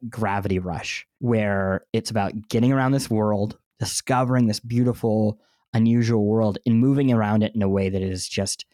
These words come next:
the satisfaction comes from the movement. Everything else is, is, you know, secondary. Um, Gravity Rush, for people who haven't played it, is a game where you can control the direction of gravity. So you can fall, quote, "fall,"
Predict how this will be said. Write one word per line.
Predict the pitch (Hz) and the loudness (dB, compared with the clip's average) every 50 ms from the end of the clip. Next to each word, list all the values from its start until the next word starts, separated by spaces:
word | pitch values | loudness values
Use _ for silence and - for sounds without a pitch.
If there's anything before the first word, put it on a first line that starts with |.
| _ - | _ -4
the | 123 117 101 | -2 -2 -2
satisfaction | - - - 151 143 147 127 - - - 117 110 - - - 107 101 | -2 -2 -2 -2 -2 -2 -2 -2 -2 -2 -4 -4 -4 -4 -2 -2 -2
comes | - - 113 107 104 - | -2 -2 -4 -4 -2 -2
from | - 107 98 | -2 -2 -2
the | 98 95 | -2 -2
movement. | 92 90 98 95 92 90 85 82 78 - - _ _ _ _ _ | -2 -2 -2 -2 -2 -4 -6 -10 -12 -12 -14 _ _ _ _ _
Everything | 127 127 135 147 135 120 113 | -2 0 0 2 2 2 2
else | 107 107 107 - | 0 0 -2 -2
is, | 101 95 95 92 - - | -4 -4 -4 -4 -6 -6
is, | - 104 92 92 92 - - - _ _ _ _ _ _ _ - | -6 -4 -4 -4 -6 -8 -12 -14 _ _ _ _ _ _ _ -4
you | 110 104 | -2 0
know, | 98 95 92 | 0 0 0
secondary. | - - - 104 - - 101 95 - 98 92 95 95 92 92 98 - _ _ _ _ _ _ _ - | -2 -2 -4 -4 -2 -2 -4 -2 -2 -4 -4 -6 -6 -8 -8 -8 -10 _ _ _ _ _ _ _ -6
Um, | 120 110 110 107 | -2 0 0 2
Gravity | 127 127 123 117 | 2 2 2 2
Rush, | 113 107 104 - | 2 2 0 -2
for | - - 104 | -4 -6 -6
people | - - 107 - 110 107 | -4 -4 -4 -2 -2 -2
who | 101 | -2
haven't | 98 95 - - | -2 -4 -4 -4
played | - 104 98 98 | -2 -2 -2 -2
it, | - - | -2 -2
is | 104 95 95 | -2 -2 -2
a | 92 | -2
game | 95 101 101 98 | -2 0 0 0
where | 98 | 0
you | 98 95 | 0 -2
can | - 101 95 95 95 | -2 -2 -2 -2 -4
control | - - - 104 - - - 127 120 | -4 -4 -4 -4 -2 -2 -2 0 0
the | 110 107 98 | 0 0 -2
direction | 104 95 90 - - - 107 98 | -2 -4 -4 -4 -4 -4 -4 -4
of | 92 - | -4 -4
gravity. | - 98 92 92 92 92 92 90 90 95 | -4 -4 -4 -4 -6 -6 -6 -8 -8 -6
So | - - | -6 -6
you | 104 | -4
can | - 104 95 90 | -2 -4 -4 -4
fall, | - - - - - 131 123 117 104 95 92 92 101 113 - _ - | -6 -10 -10 -6 -4 -2 0 0 0 0 -2 -2 -4 -8 -12 _ -6
quote, | - 117 - - | -4 -4 -4 -4
"fall," | - - 117 107 95 92 95 - | -4 -4 -2 -2 -2 -2 -4 -6